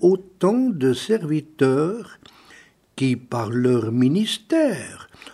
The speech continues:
ont amené si peu d'âmes des ténèbres à la lumière, je vous le demande ? Certainement, certainement pas,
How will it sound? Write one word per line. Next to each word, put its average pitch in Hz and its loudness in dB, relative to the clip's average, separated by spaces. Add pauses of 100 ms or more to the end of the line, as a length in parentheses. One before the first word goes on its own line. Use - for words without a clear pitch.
(160)
ont 143 0
amené 160 2
si 180 -2
peu 165 2
d'âmes 147 4 (280)
des 135 2
ténèbres 143 4
à 143 0
la 135 0
lumière, 247 2
je - 2
vous 156 4
le 139 4
demande ? 104 -2 (1500)
Certainement, 123 -2 (720)
certainement 113 -8
pas, - -2